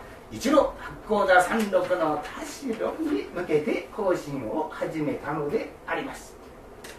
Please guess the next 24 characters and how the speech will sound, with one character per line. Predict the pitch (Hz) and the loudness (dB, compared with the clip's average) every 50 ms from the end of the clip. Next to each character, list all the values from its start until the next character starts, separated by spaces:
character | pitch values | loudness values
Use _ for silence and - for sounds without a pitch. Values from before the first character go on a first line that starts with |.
| - - - - - - - - - - - - - - - - - - - - - - - | -14 -14 -14 -14 -16 -18 -18 -18 -18 -20 -20 -20 -20 -20 -20 -20 -20 -20 -20 -20 -20 -18 -14
前 | - - - 220 196 185 | -8 -2 0 2 4 4
を | 196 196 190 190 190 - - 147 | 4 2 0 -2 -4 -6 -10 -6
望 | 185 196 190 180 196 190 180 | -2 -2 -2 0 -2 -2 -2
め | 190 185 185 | -2 -2 2
ば | 190 190 185 | 6 6 6
雪 | 180 180 175 180 170 - - - | 6 6 2 -2 -2 -2 -4 -4
の | - 392 359 | -4 -2 -2
山、 | 330 294 247 - - - - - - - - - - - - - - - | -2 0 0 -2 -4 -6 -12 -16 -20 -20 -20 -20 -20 -20 -20 -18 -16 -12
右 | 165 185 185 175 175 | -10 -6 -4 -2 -2
も | 165 160 160 - - | 0 0 -2 -2 -4
左 | - - - - - - - - 262 262 254 | -6 -8 -12 -12 -10 -10 -10 -10 -10 -8 -8
も | 240 208 180 160 147 - 120 | -6 -6 -4 -4 -4 -6 -4
皆 | 139 - 302 - - - - - - - 101 107 | -4 -4 -4 -4 -4 -6 -8 -10 -12 -12 -12 -8
荷 | 123 - - - | -8 -6 -6 -6
雪。 | - - - - - - - - - - - - - - - - - - - - - - | -8 -10 -12 -14 -16 -16 -16 -18 -18 -20 -20 -20 -20 -20 -20 -20 -20 -20 -20 -16 -8 -6
吹 | 170 185 208 | -4 0 0
雪 | 214 208 - 214 | 0 2 4 4
に | 214 208 208 208 - - - | 4 6 4 2 0 0 -6
屍 | - - - - 208 240 240 240 226 226 220 214 - - - | -12 -8 0 4 6 6 6 6 6 6 4 2 2 -4 -6
う | 160 | -8
つ | 160 - 370 | -6 -4 -4
む | 403 440 302 233 | -2 0 0 4
と | 208 233 214 | 6 6 6
も | - 170 160 - - | 6 4 0 -2 -2